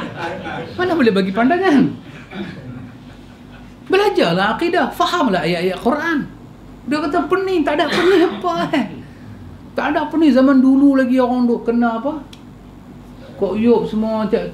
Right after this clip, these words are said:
tiga kaki ni semua ni. Apa yang minyak? Minyak pening tu, saya nak kapal terbang, pakcik. Lepas saya ni, saya duduk, uh, apa? Saya <laughs> duduk, uh, dua. Dua A,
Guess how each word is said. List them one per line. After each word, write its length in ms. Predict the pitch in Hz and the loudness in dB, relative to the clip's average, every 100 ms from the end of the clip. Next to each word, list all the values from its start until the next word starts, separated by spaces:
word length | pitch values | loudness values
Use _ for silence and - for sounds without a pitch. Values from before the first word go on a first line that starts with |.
| 208 | -4
tiga 240 | 202 220 | -2 0
kaki 400 | 214 208 214 208 | -2 -6 -4 -2
ni 100 | 208 | -2
semua 380 | 196 214 214 220 | -2 -2 -2 -2
ni. 240 | 220 208 202 - - - - - - | -4 -6 -12 -14 -14 -14 -18 -18 -16
Apa 240 | 170 170 220 | -14 -10 -6
yang 160 | 208 | -4
minyak? 320 | 202 214 180 143 - - - - - - - - - - - - | -4 -4 -6 -8 -14 -20 -20 -20 -20 -20 -20 -20 -20 -20 -16 -10
Minyak 320 | 175 190 - | -6 -6 -6
pening 260 | 202 220 | -6 -6
tu, 80 | 214 208 165 | -4 -4 -2
saya 260 | 175 185 | 0 0
nak 140 | 180 143 | 0 -4
kapal 200 | 156 160 | -4 -6
terbang, 300 | - 165 160 143 | -4 -2 -2 -2
pakcik. 220 | 143 160 - - - - - - - - - | -4 -8 -10 -14 -16 -16 -14 -14 -14 -12 -8
Lepas 280 | - 156 170 165 | -4 -2 0 0
saya 240 | 165 180 185 170 | 0 2 2 2
ni, 220 | 180 190 - - - - | 0 -6 -12 -20 -20 -10
saya 260 | 151 165 | -4 -2
duduk, 240 | 170 165 160 | -2 -2 -2
uh, 540 | 143 135 139 139 139 | -2 -2 0 2 2
apa? 120 | 156 220 - - - | 0 -4 -6 -16 -18
Saya 320 | - - 160 185 | -8 -2 -2 0
<laughs> 80 | 190 | 0
duduk, 520 | 185 180 208 190 - - - - - - - | 0 2 2 2 0 -12 -20 -20 -20 -20 -10
uh, 220 | 131 143 143 | -2 -2 0
dua. 400 | 160 190 131 113 - - - 123 | 2 2 2 -4 -14 -18 -18 -8
Dua 240 | 139 160 156 | 0 0 2
A, 160 | 185 | 0